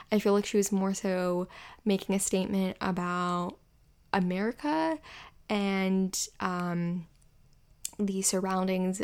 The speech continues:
of American culture, not so much, um, you know, the people who are in attendance at the Met, but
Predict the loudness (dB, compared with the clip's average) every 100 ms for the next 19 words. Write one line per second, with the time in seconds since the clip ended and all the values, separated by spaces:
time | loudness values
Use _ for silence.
0 | 0 2 2 0 0 0 0 -2 -4 -2
1 | -2 0 0 0 -2 0 2 4 4 2
2 | 0 -2 0 2 2 0 -4 -10 -18 -20
3 | -20 _ 0 2 2 0 -2 -4 -8 -20
4 | -20 _ _ _ _ _ 2 2 4 2
5 | -2 -2 0 0 2 2 4 4 4 2
6 | 0 0 0 0 0 -2 -6 -2 2 2
7 | 2 -2 _ -10 -4 -2 0 -2